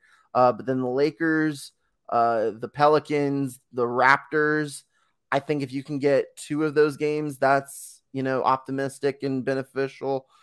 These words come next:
Um, then you've got at Minnesota, at Indiana,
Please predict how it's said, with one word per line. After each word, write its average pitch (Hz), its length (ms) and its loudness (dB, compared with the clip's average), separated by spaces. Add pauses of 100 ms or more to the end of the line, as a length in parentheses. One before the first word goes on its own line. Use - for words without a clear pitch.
(200)
Um, 117 380 0 (320)
then 147 240 2
you've 143 160 -2
got 139 400 10
at 156 240 8
Minnesota, 147 680 2
at 143 200 4
Indiana, 135 760 -4